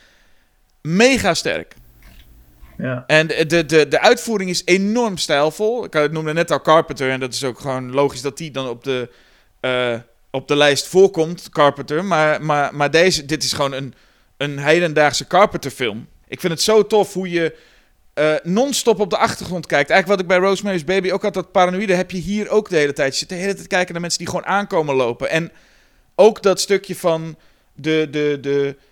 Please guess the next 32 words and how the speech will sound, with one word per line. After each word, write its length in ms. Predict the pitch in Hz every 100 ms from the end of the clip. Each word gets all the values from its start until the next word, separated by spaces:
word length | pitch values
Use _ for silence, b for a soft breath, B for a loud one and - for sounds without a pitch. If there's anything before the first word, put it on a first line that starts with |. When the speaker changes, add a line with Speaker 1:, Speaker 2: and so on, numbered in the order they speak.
| _ _ _
Speaker 1:
zo'n 320 | - 156 156
oude 340 | 175 208 190
dame 400 | 156 165 185 180
die 180 | 151 165
op 140 | 160 -
school 460 | - 165 165 170
ineens 460 | 156 156 180 165 -
langzaam 600 | 147 190 208 156 180 165
dichterbij 520 | 160 160 151 131 165
komt. 360 | 175 151 143 -
Ik 100 | 131
vind 160 | - 151 135
het 100 | _ _ _
onwijs 480 | - 208 202 170 147
sterke, 560 | - 147 131 139 127 123 _ _ _ _ _
eh, 380 | - 127 123 113 123 _ _ _ -
sterke 480 | - 220 226 208
beelden 440 | 165 180 185 127 110
die 160 | 139
in 60 | 139
je 80 | 135
hoofd 220 | 139 131
blijven 220 | 123 110
spoken. 360 | - - 98 - - - -
Speaker 2:
Ja. 340 | 143 139 139 - _ _ - - - _ - -
Speaker 1:
Dus, 260 | 156 156 -
dus 260 | 185 190
nummer 200 | 208 254
twintig, 400 | 175 220 240 -
eh, 120 | 220
It 80 | 175
Follows. 360 | - 165 214